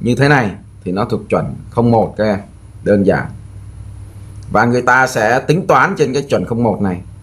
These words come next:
đấy, rồi ta lại suy ngược lại cho cái, cái biến x. Có nghĩa là ta sẽ tính toán trên cái biến t, sau đó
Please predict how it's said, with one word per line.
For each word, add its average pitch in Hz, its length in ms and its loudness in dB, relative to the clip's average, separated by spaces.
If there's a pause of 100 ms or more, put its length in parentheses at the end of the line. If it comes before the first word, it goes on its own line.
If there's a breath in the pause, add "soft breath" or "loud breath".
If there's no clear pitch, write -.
(120)
đấy, 80 340 -2 (120)
rồi 90 220 0
ta 104 160 4
lại 101 240 -2
suy 123 840 0 (240)
ngược 113 240 4
lại 110 320 2 (140)
cho 101 180 -6
cái, 110 360 2 (760)
cái 104 100 0
biến 139 320 4
x. - 220 -16
Có 101 80 0
nghĩa 139 160 6
là 151 120 6
ta 120 200 0
sẽ 120 240 -2
tính 120 180 -2
toán 110 240 2
trên 110 140 -2
cái 107 60 -4
biến 110 220 -2
t, - 60 4 (720 soft breath)
sau 107 200 0
đó 101 160 4